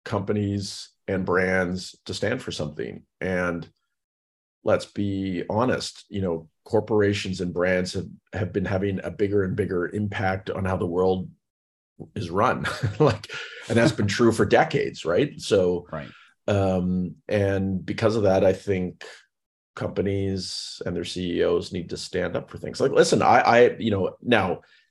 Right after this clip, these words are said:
Speaker 1: whether you do that in-, internally or externally or just with your customers,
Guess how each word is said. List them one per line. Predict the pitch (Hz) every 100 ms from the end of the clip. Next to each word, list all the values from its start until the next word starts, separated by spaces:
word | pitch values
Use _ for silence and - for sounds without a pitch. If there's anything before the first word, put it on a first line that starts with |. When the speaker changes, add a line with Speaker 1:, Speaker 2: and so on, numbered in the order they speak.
| _
Speaker 1:
whether | 110 135
you | 139
do | 120 113
that | 101 101 -
in-, | 110 117
internally | 120 117 - 123 120 117 113 113 -
or | 90 90
externally | 107 - - 101 101 101
or | 95
just | 82 101 -
with | 85
your | 90
customers, | 98 95 - 92 90 90